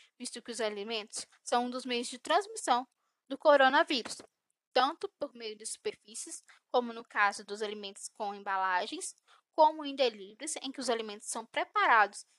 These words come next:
em locais diferentes, e também por meio dos alimentos in natura, como frutas e hortaliças. Assim, os cuidados com a higienização e preparo desses alimentos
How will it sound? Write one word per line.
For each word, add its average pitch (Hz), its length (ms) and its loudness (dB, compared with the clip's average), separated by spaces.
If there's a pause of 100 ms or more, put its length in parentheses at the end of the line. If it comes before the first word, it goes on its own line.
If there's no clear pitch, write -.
(100)
em 240 60 -12
locais 214 500 -4
diferentes, 202 800 -10 (380)
e 302 80 -12
também 339 400 0
por 330 200 -10
meio 311 380 -6 (340)
dos 285 220 -4
alimentos 311 460 -2
in 311 80 -12
natura, 330 580 -8
como 226 180 -16 (200)
frutas 349 500 -8 (100)
e 330 120 -4
hortaliças. 311 760 -2 (600)
Assim, 226 440 0 (360)
os 262 100 -12
cuidados 294 420 6
com - 120 -8
a 427 80 -4
higienização 269 720 -4
e 392 40 -14
preparo 240 460 -2
desses 220 300 -12
alimentos 214 520 -10